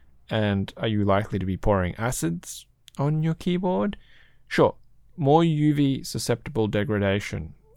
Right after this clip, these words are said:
But if you're gonna be making a plate out of this, there's not even gonna be that much of your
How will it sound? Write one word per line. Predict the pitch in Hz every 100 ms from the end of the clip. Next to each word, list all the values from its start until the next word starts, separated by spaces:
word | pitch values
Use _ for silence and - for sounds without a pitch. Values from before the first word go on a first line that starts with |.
| _ -
But | 113
if | 107
you're | 123
gonna | 147
be | 170
making | 156 -
a | 107
plate | - - 120 -
out | 101 95
of | 90
this, | 87 185 - - - -
there's | - 113
not | 131
even | 165 160
gonna | 147 135
be | 123
that | 107 110 -
much | 107 107 107 - - _ -
of | 104 104 - - _ _ _
your | 123 107 98 92 -